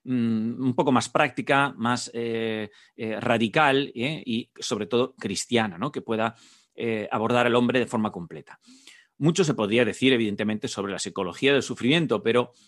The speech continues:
hoy vamos a abordar dos puntos, eh, esencialmente. Em, podemos decirlo, por un lado, una triangulación del sufrimiento, que lo veremos con qué, y, eh, su función en cada momento de nuestra vida, ¿no? El sentido trascendental que pueda tener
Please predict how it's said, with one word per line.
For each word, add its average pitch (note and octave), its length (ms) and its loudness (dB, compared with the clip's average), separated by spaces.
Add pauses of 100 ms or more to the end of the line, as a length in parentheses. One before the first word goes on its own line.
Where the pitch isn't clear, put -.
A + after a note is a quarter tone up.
(260)
hoy F#3+ 160 6
vamos E3+ 300 2
a - 20 2
abordar C#3 320 2
dos D#3 160 -2
puntos, E3 580 -2
eh, G#2+ 300 -4
esencialmente. F#2+ 840 -4 (380)
Em, A2 720 -8
podemos C3 260 4
decirlo, F#2+ 420 -2
por A2+ 140 2
un C3 80 4
lado, C#3+ 300 4
una C3+ 180 2
triangulación C3 720 4
del A#2 120 0
sufrimiento, E3+ 760 0 (100)
que - 60 -10
lo G#2 100 -2
veremos G#2+ 300 -2
con C3 160 -2
qué, C3+ 280 0 (500)
y, F3+ 320 4
eh, A#2+ 240 0
su E3+ 180 2
función E3+ 520 0
en C3 100 0
cada E3 200 4
momento C3+ 360 2
de A#2+ 100 0
nuestra G#2 300 -4
vida, F#2 280 -6
¿no? C3+ 100 -8
El C3+ 80 -8
sentido A#2+ 300 -2
trascendental A2+ 560 -2
que A#2 100 -8
pueda A2+ 420 0
tener A#2+ 380 -2